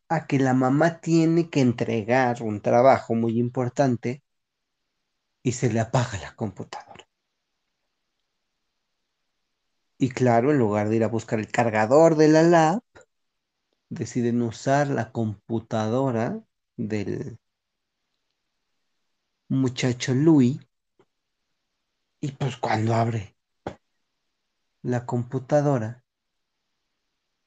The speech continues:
encuentra, em, pues, una página de videos de pornografía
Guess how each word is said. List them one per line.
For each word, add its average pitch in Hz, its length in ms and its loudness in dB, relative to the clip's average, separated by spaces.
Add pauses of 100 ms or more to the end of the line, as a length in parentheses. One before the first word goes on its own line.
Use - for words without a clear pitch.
(200)
encuentra, 123 1080 0 (2000)
em, - 360 -10 (2750)
pues, - 200 -14
una 139 200 -4
página 107 480 -4
de 104 140 -8
videos 104 720 -8 (1400)
de 120 140 -4
pornografía 120 1040 -2